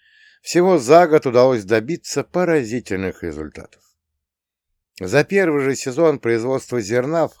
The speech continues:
совхозе выросло в две целых девять десятых раза. Прибыль на одного работающего в семь раз, а себестоимость центнера зерна упала до шестидесяти трех копеек.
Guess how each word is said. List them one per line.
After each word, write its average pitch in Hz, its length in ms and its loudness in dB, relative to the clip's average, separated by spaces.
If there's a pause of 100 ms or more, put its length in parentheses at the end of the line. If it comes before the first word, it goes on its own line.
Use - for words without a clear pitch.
совхозе 87 720 -10 (460)
выросло 151 500 4
в 123 120 -4
две 123 180 -6
целых 156 520 2
девять 120 440 -2
десятых 101 600 -4
раза. - 440 -4 (840)
Прибыль 131 500 2
на 113 160 2
одного 120 300 2
работающего 113 840 0
в - 80 -16
семь 117 360 -4
раз, 82 400 -14 (400)
а 139 120 4
себестоимость 143 840 2
центнера 123 460 0
зерна 143 540 0
упала 131 540 0
до 117 180 -2
шестидесяти 120 800 -8
трех 104 320 -6
копеек. - 580 -12